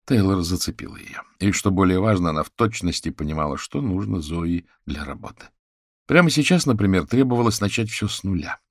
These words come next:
опять просмотрев все дела об убийствах с поджогами с самого начала. А что может быть лучше для этого, чем быстрое, легкое и оптимистичное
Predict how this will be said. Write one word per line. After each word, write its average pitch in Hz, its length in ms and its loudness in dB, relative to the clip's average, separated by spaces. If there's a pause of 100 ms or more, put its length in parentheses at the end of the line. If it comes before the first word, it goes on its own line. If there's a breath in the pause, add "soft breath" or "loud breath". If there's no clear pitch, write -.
(140)
опять 123 420 -2
просмотрев 82 580 -4
все - 240 -2
дела 90 280 0
об 78 120 -2
убийствах 78 520 -4
с - 80 -8
поджогами 90 500 -4
с - 80 -6
самого 73 380 -6
начала. - 460 -12 (580)
А 92 140 6
что 101 200 2
может 87 220 2
быть 87 160 -2
лучше 113 280 0
для 78 180 -2
этого, 113 300 -4
чем 80 240 -4
быстрое, 101 380 -4
легкое 101 380 -4
и 78 120 -8
оптимистичное 85 960 -6